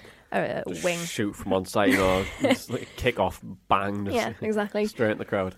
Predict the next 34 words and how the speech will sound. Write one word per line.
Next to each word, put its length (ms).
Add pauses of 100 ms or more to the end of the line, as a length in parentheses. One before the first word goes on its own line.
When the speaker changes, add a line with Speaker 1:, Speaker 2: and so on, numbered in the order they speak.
Speaker 1:
But 120
I 20
think 160
if 80
we 80
can 140
maybe 220
put 200
pressure 280
on 80
him, 180
then 260
it, 300
it 80
could 160
be 120
a, 380
an 160
avenue. 260
I 60
think 300
that 180
is 120
a 80 (200)
position 600
that 260
is 120
under 160
pressure. 460
I 60
know 120
they've 160
got 180
Begovic. 640